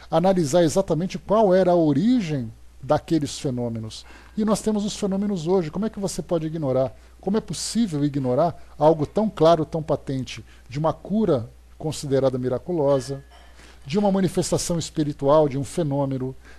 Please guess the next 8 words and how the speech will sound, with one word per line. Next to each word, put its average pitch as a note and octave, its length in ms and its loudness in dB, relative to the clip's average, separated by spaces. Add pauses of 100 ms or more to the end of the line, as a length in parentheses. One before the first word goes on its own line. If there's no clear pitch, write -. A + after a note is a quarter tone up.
no G#3+ 140 -4
caso D#3 260 2
da D3+ 80 2
mediunidade, C3+ 840 -2 (180)
no G3 140 -4
caso C#3+ 260 0
dos B2 140 -8
sonhos? D3+ 720 -8